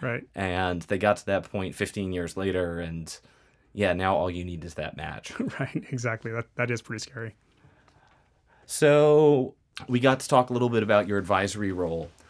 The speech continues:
Speaker 2: but tell me a little bit about, like, the I T operations role at a V C. How is it different than being at a normal startup?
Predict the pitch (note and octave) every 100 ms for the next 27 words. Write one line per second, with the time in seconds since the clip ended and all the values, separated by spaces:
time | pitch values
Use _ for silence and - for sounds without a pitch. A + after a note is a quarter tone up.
0 | _ _ - A2+ G#2+ A2+ G#2+ - - D3+
1 | G#3+ D4+ C#4 F3+ D#3+ D3 A#2 A2+ G#2+ G2+
2 | G2 G#2+ F#2+ G2 G2+ C3 A2 G#2 G#2 -
3 | F#2+ - G2+ G2+ G2+ G2 F#2+ F#2 - F#2+
4 | F#2 E2 G#2+ G2 - A#2+ F#2 - A#2 D3+
5 | D3+ G2+ G#2+ G#2+ A#2 G2+ D#2+ - G2+ F#2+
6 | F#2 G2 F#2+ F#2 F#2 F2+ F#2+ F2+ - F#2
7 | F2 D#2+